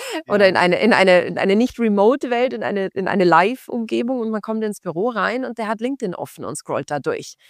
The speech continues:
Speaker 1: Das darf nicht zu einem Augenrollen führen, so
Speaker 2: Ach
Speaker 1: nach
Speaker 2: so,
Speaker 1: dem Motto, "Öh,
Speaker 2: verstehe.
Speaker 1: es ist der auf Social Media", sondern es muss einem schon klar sein,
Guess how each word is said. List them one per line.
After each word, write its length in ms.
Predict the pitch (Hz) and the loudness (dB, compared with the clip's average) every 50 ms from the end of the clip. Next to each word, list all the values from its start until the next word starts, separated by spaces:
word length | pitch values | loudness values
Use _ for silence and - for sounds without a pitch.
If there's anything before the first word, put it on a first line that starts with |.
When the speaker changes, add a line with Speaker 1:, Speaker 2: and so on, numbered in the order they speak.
| _ _ _ | _ _ _
Speaker 1:
Das 140 | - 185 - | -12 -4 0
darf 320 | - 196 202 220 208 - | 4 4 4 4 2 -2
nicht 240 | - 208 226 226 - | -6 -4 -4 -4 -4
zu 80 | - 226 | -4 -4
einem 100 | 214 202 | -2 0
Augenrollen 680 | - - - 285 269 254 208 147 131 147 160 165 170 | 2 2 2 2 2 2 2 2 2 2 2 0 -2
führen, 340 | - - - 170 165 170 160 | -4 -4 -4 -4 -2 -2 0
so 40 | 123 | 0
Speaker 2:
Ach 40 | 120 | 0
Speaker 1:
nach 100 | 175 175 | 2 2
Speaker 2:
so, 80 | 160 151 151 | 4 6 6
Speaker 1:
dem 60 | 147 | 6
Motto, 180 | 131 - - | 4 4 4
"Öh, 20 | 214 208 | 4 4
Speaker 2:
verstehe. 180 | 240 233 - | 6 4 4
Speaker 1:
es 80 | 185 190 | 4 2
ist 160 | 220 - - | 0 0 2
der 100 | 208 190 | 2 2
auf 80 | 180 170 | 2 0
Social 360 | - 214 190 180 - - 185 | 0 0 0 0 0 -2 -2
Media", 600 | 190 233 277 285 220 180 156 123 104 117 165 208 | 0 0 0 0 2 2 2 2 2 2 2 0
sondern 220 | 196 202 190 185 | 0 -2 -2 -2
es 80 | 190 - | -4 -4
muss 160 | 226 220 - | -6 -4 -4
einem 120 | 170 190 | -4 -4
schon 140 | 196 - 185 | -4 -6 -8
klar 300 | 175 - 190 175 180 202 | -8 -4 -4 -2 -2 0
sein, 180 | 202 240 240 | 0 0 0